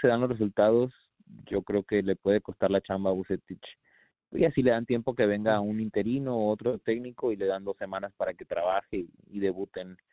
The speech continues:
debute el técnico contra Pumas. Estoy casi seguro, es la misma historia de siempre en la Liga Mexicana, lo hemos visto muchas veces. Y si no es Vucetich, será otro, porque eso es lo que pasa en estas,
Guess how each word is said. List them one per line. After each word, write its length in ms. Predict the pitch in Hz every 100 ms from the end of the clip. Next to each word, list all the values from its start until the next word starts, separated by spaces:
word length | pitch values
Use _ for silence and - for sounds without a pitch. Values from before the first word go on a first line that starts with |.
| _ _ _ _
debute 420 | 104 98 98 95
el 80 | 95
técnico 320 | 92 95 95 _
contra 220 | - 95
Pumas. 300 | - 92 87
Estoy 180 | - 120
casi 220 | 127 117
seguro, 280 | 110 95 98
es 60 |
la 80 | 107
misma 240 | 117 113 113
historia 300 | - 107 101
de 100 | 95
siempre 640 | 101 92 90 87 87 90
en 80 | 92
la 100 | 95
Liga 200 | 98 98
Mexicana, 480 | 98 98 90 90 92
lo 100 | 98
hemos 180 | 101
visto 220 | 98 - 104
muchas 300 | 98 98 90
veces. 180 | - _ _ _ _ _ _ 135
Y 120 | 131
si 80 | 135
no 80 |
es 40 | 139
Vucetich, 460 | 143 143 151 143
será 240 | - 127 127
otro, 200 | 110 98
porque 260 | 95 92
eso 140 | 104 113
es 40 |
lo 100 | 113
que 140 | - 90
pasa 300 | 98 101 98
en 100 | 95
estas, 300 | - 95